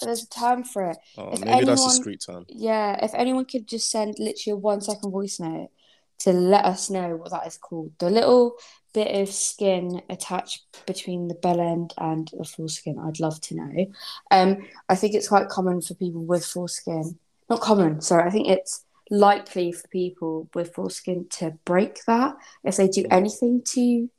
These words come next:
Speaker 1: vigorously,
Speaker 2: Mm.
Speaker 1: but you should never be vigorously masturbating. Masturbating? Mas-
Speaker 2: Yeah.
Speaker 1: masturbating. Um,
Speaker 2: I
Speaker 1: but
Speaker 2: mean,
Speaker 1: yeah, I think
Speaker 2: I
Speaker 1: that, that could be how it could happen.
Speaker 2: I suffered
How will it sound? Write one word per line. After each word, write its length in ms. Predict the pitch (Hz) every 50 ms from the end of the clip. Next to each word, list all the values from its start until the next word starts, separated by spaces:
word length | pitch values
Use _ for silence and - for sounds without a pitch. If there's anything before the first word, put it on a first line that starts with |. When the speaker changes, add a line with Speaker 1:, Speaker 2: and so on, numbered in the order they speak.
| _ _ _ _ _ _ -
Speaker 1:
vigorously, 480 | - 240 240 254 247 - - - 277 269
Speaker 2:
Mm. 180 | 269 294 302 - -
Speaker 1:
but 120 | - 226 -
you 100 | 196 196
should 240 | 196 - - 226 220
never 240 | 208 220 220 220 -
be 360 | - - 269 262 254 262 262 - _ _ _ _ _ _ -
vigorously 680 | - 254 - 269 262 262 262 262 - - - 262 254
masturbating. 960 | 247 262 247 240 240 240 240 - - - - 247 - 262 247 247 - - - - -
Masturbating? 580 | 208 208 214 - - - - 240 247 262 277 285 - -
Mas- 300 | 226 208 - - - - -
Speaker 2:
Yeah. 140 | - 240 - - - -
Speaker 1:
masturbating. 960 | 247 247 240 247 254 254 - - 214 208 185 175 170 160 151 151 151 160 175 _ _ - - - - - _ _ _
Um, 360 | - - 196 190 190 185 190 190
Speaker 2:
I 20 | -
Speaker 1:
but 100 | - 147
Speaker 2:
mean, 180 | 151 147 147 139
Speaker 1:
yeah, 80 | 135 131 131
I 100 | 143 151
think 120 | 147 - -
Speaker 2:
I 40 | 196
Speaker 1:
that, 220 | - - - _
that 280 | - 208 208 - - -
could 160 | - 214 180
be 120 | 180 185 175
how 180 | 190 185 175
it 140 | 165 - -
could 120 | - 175
happen. 420 | 180 175 160 156 - - 160 165 175 _ _ _ _ _ _ _ _ _ _ _ _
Speaker 2:
I 180 | - 127 139 143
suffered 640 | 135 - - - 143 135 - - 117 110 104 101 92